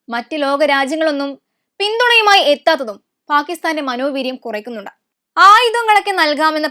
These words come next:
പറഞ്ഞിട്ടുണ്ടെങ്കിലും സൈനികപരമായി പാകിസ്ഥാനെ സഹായിക്കുമെന്ന ഒരു ഉറപ്പൊന്നും ചൈന പാകിസ്ഥാന്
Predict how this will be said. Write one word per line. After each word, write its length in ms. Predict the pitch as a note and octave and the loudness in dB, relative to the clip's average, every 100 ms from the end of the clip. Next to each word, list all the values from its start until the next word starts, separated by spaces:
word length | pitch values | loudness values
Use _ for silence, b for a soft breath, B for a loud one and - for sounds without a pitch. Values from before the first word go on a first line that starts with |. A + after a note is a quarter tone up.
| C4 | -2
പറഞ്ഞിട്ടുണ്ടെങ്കിലും 680 | A#3 B3+ A#3+ A3 A3+ G3 - _ _ - | -2 -6 -10 -10 -10 -12 -14 _ _ -10
സൈനികപരമായി 840 | A3+ A#3 C4 D4 D4 C#4+ C#4 C4+ C4+ - _ _ - | -8 -6 -4 -2 -2 -2 0 -2 -4 -12 _ _ 0
പാകിസ്ഥാനെ 560 | F#4+ G4 G#4+ G#4+ G4+ G#4 | 2 2 -2 -2 -2 -2
സഹായിക്കുമെന്ന 560 | D#4 D4 D4+ D4+ B3 G#3+ G#3 _ _ _ B3 | -2 0 -2 -4 -10 -10 -12 _ _ _ -6
ഒരു 100 | C4+ | -2
ഉറപ്പൊന്നും 440 | B3+ B3+ D4 C#4 C4+ - _ _ G4 | -2 -2 -4 -4 -6 -12 _ _ 0
ചൈന 280 | F#4+ G#4 G#4+ G4 | 2 2 0 2
പാകിസ്ഥാന് 580 | D4 C#4+ E4+ D4+ B3 | 2 0 -4 -6 -6